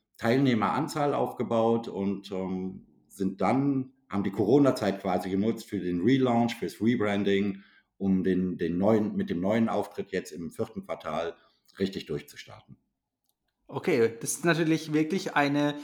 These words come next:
Speaker 2: eine längere Geschichte schon, ne? Also wenn man zurückblickt, das sind eigentlich dann schon fast vier Jahre.
Speaker 1: Ja, absolut, absolut richtig. Ähm, das lief damals unter dem, bei Top Bonus unter dem, ähm,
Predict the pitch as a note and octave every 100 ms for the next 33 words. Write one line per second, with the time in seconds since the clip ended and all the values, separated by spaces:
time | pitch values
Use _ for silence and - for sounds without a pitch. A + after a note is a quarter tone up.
0 | - - - F#3 D#3 C#3 D3+ F#3 G#3 A3
1 | C#4 - B2+ D3 B2 A2+ D3+ A3 C3 A#2+
2 | C3+ B2 B2+ C3 B2+ B2+ - - D3 D3+
3 | G3+ G3+ - D3+ D3 C#3 D3+ D#3 D3 D#3
4 | - E3+ D#3 E3 D3+ A#2 A2+ - _ A2+
5 | A2 A#2+ C3 - D3 C3 - G2+ - C3
6 | B2+ C3 - C2 - D2+ F2 F#2 F#2+ F#2+
7 | G2 - A#2+ C#3 B2+ C#3 E3 E3 B2+ C3
8 | A#2+ A#2 A2+ G2+ - _ _ F#2 F#2+ B2+
9 | C3 B2+ C3 D3+ D3 G#2 A#2+ B2 G2+ A2
10 | G#2+ A2 G#2+ F#2 G2 G2 F#2+ F#2+